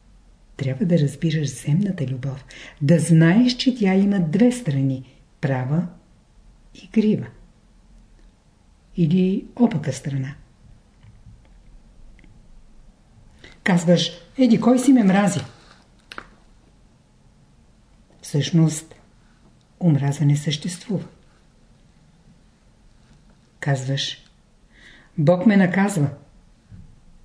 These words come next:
Бог никого не наказва. Той е благ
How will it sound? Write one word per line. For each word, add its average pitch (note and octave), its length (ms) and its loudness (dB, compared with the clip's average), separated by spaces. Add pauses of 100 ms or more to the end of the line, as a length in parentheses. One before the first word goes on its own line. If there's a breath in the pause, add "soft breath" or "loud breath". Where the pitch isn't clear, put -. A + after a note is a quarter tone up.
(2000)
Бог D#3 600 -6 (260)
никого D#3+ 840 2
не G3+ 160 -2
наказва. G3 600 -6 (1800 soft breath)
Той E3 260 4
е B2+ 180 0
благ D3+ 560 0